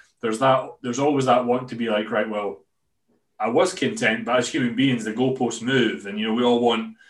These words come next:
you know, classes are getting bigger, the guys are, you know, more dense, um, so to be competitive sometimes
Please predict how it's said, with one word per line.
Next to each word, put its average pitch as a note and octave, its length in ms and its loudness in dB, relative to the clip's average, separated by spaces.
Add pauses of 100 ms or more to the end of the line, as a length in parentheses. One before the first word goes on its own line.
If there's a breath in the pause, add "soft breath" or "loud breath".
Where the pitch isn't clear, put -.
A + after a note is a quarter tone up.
(260 soft breath)
you A2+ 80 -8
know, G#2+ 100 -10
classes C3 500 0
are A#2+ 80 2
getting A2+ 360 -2
bigger, A2+ 640 0
the A2 100 -10
guys A2 280 0
are, G#2+ 260 -2
you A#2 100 -8
know, G#2 100 -6
more G#2+ 200 -2
dense, G#2+ 600 -4 (260 loud breath)
um, G2+ 240 -6
so A#2 180 -6
to A2 100 -10
be B2 100 2
competitive B2+ 500 -4
sometimes G#2 840 -8